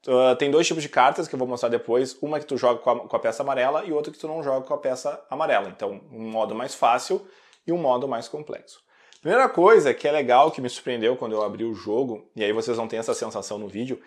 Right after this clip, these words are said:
é que essas peças não são leves, elas são bem pesadas, pessoal. Elas são peças, assim,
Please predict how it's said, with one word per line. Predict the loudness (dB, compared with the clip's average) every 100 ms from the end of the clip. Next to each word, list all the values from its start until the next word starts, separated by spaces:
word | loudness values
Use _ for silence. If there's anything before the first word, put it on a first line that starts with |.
| _ -12
é | -4
que | 0
essas | 2 0
peças | 2 2 2
não | -2 -2
são | -2 -2
leves, | 0 0 0 -2
elas | -2
são | -2 -6
bem | -2 0 0
pesadas, | -2 0 2 2 0 -8
pessoal. | -14 -12 -10
Elas | -8
são | -6 -6
peças, | 2 2 2 -2
assim, | -4 -6